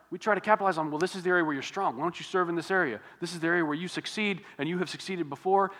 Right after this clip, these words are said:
and you've shown some great strengths. Let's put you right there." And God's saying, "How about right there where you're feeling as weak as you have ever felt?"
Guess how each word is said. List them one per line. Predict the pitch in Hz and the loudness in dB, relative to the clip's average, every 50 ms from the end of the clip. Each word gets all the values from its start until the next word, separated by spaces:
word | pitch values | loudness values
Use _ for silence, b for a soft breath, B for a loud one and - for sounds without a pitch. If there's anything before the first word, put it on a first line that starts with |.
| B | B
and | - 135 | -6 -4
you've | 156 170 175 | -2 -2 -2
shown | - - 175 | 0 -2 -2
some | 170 - 165 151 | -2 -2 -6 -4
great | 147 160 151 - | -4 -4 -4 -2
strengths. | - - 190 202 - - B B | -2 0 0 0 -2 -6 B B
Let's | B 160 180 - | B -2 -2 -2
put | - - 208 - - | -2 -2 -2 -2 -2
you | 185 | 0
right | 175 180 185 180 - | 2 4 4 4 4
there." | 202 190 160 B B B B | 4 4 2 B B B B
And | 151 143 | -8 0
God's | 135 175 175 175 175 - | 8 8 8 8 8 6
saying, | - 175 170 165 156 B B B B B B | 2 4 4 2 0 B B B B B B
"How | B - 226 | B 4 6
about | 220 247 233 180 160 143 | 8 10 8 8 6 4
right | 165 233 262 269 - | 8 8 8 8 8
there | - 240 220 | 6 6 6
where | 202 196 196 | 8 6 4
you're | 190 165 160 | 4 2 -2
feeling | - - 190 190 180 165 151 | -4 -2 -2 0 0 0 0
as | 131 - 123 | -2 -4 -6
weak | 127 175 226 220 - | -6 -4 -4 -4 -4
as | 185 135 | -6 -4
you | 147 | -4
have | 151 - - - | -4 -6 -6 0
ever | - 196 190 190 | 0 2 2 2
felt?" | 180 - - - 165 135 123 - - - | 0 0 4 4 4 4 4 0 -8 -18